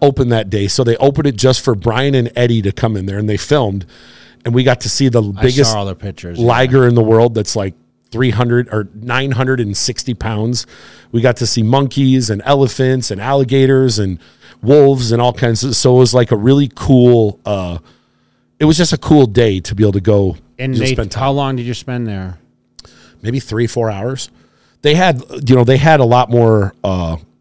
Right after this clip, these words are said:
Speaker 1: animals that we just did, that we are not, you know, familiar. Like, we weren't able to go see all the other tigers. They said they have, like, fifty tigers. They got, like, twenty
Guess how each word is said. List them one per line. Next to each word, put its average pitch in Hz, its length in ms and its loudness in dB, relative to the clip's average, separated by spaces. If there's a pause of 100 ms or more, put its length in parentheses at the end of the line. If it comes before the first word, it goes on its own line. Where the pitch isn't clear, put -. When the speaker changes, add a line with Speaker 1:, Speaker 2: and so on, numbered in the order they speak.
(240)
Speaker 1:
animals 104 680 -2
that 104 120 -4
we 104 160 0
just 95 280 -6
did, 101 300 -2
that 95 140 -4
we 107 120 -2
are 95 80 -2
not, 95 320 -6 (280)
you 92 80 -14
know, 78 120 -10
familiar. 98 480 -4
Like, 95 200 -8
we 131 80 2
weren't 127 200 2
able 120 160 0
to 110 40 -4
go 101 140 -4
see - 180 -6
all 95 120 -4
the 90 100 -8
other 80 160 -10
tigers. 73 540 -12 (400)
They 98 100 -6
said 92 180 -6
they 92 100 -8
have, 90 120 -8
like, 82 160 -10
fifty - 340 -8
tigers. 85 500 -8
They 82 60 -12
got, 85 140 -14
like, 85 160 -14
twenty 85 460 -12